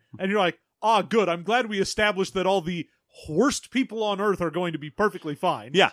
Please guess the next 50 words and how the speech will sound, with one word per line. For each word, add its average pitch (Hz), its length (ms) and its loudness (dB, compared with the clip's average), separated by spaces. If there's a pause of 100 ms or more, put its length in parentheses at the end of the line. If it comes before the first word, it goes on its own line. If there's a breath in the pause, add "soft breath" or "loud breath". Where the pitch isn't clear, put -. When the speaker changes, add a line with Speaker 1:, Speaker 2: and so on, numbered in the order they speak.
Speaker 2:
like, 160 160 2
you, 214 80 2
if 185 100 2
you're 196 140 6
setting 254 260 4
it 185 80 6
up 180 140 6
where 165 100 6
they're 151 80 8
like, 135 180 6
"We're 139 120 4
gonna 156 160 2
take 139 240 2
these 131 120 -2
people 127 240 0
down 127 200 6
by 117 100 6
taking 123 260 2
all 120 100 6
their 117 100 4
money 120 180 6
away," 110 260 4
and 139 140 2
it's 147 140 4
like, 156 100 4
"No, 247 220 8
it's 208 140 4
insured. 160 420 4
They're 196 120 4
fine." 135 280 4 (280 soft breath)
Like, 175 220 2
at 202 80 6
least 269 320 6
set 233 140 6
it 175 100 4
up 175 140 4
so 165 160 4
that 147 80 6
where 156 160 4
the 139 80 2
plane 156 260 4
lands, 131 360 4
there's, 139 200 4
like, 135 380 2
cops 127 380 0
or 117 40 0
something, 110 400 2
you 127 80 6
know? 190 180 6
Just, - 280 0